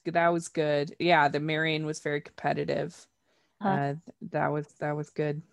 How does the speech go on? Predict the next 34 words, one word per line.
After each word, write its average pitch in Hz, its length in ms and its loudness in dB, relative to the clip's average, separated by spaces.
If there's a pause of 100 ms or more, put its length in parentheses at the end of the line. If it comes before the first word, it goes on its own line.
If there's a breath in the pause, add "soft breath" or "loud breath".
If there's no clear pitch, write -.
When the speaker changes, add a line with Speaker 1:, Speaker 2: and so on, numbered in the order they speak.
(1300)
Speaker 1:
And, 151 280 2
uh, 143 220 4 (760)
uh, 160 360 -4 (460)
and 165 260 2
she - 200 4
ends 214 160 4
up, 202 100 2
I 185 120 6
liked 220 360 4
that 220 240 6
Georgie 175 840 4 (100)
did 170 260 2
knock 151 300 2
a 160 60 0
rail 143 320 2
down. 143 400 2
Like, 143 200 0
it 147 100 0
wasn't, 156 540 2 (120)
Speaker 2:
Uh-huh. 202 220 6 (420)
Speaker 1:
it, - 280 -4
it 175 120 0
wasn't, 156 680 4 (100)
like, 139 220 0
perfect 151 440 2
like 151 160 2
they 156 140 0
do 151 260 -2
with 143 360 0 (360)
Amy. 156 340 0
It 143 100 -2
seems 151 240 -4
like 143 220 -2
every 147 540 -2